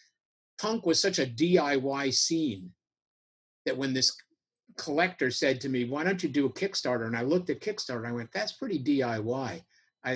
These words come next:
and people related, you know, like, the same people that I'd run into on the street going, "When do you, when are you gonna put out a book of your punk photographs?" And I'd go like, "I, you talk to the publishers and see what they say," you know? But once I was talking directly to the people,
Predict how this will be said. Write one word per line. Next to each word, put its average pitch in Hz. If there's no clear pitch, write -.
and 131
people 190
related, 160
you 127
know, 123
like, 127
the 131
same 170
people 175
that 139
I'd 127
run 139
into 139
on 127
the 123
street 147
going, 117
"When 151
do 165
you, 160
when 180
are 202
you 202
gonna 196
put 180
out 165
a 156
book 175
of 160
your 147
punk 175
photographs?" 107
And 120
I'd 117
go 120
like, 113
"I, 117
you 151
talk 147
to 120
the 110
publishers 107
and 117
see 120
what 113
they 107
say," 110
you 113
know? 117
But 151
once 185
I 208
was 160
talking 156
directly 147
to 147
the 131
people, 175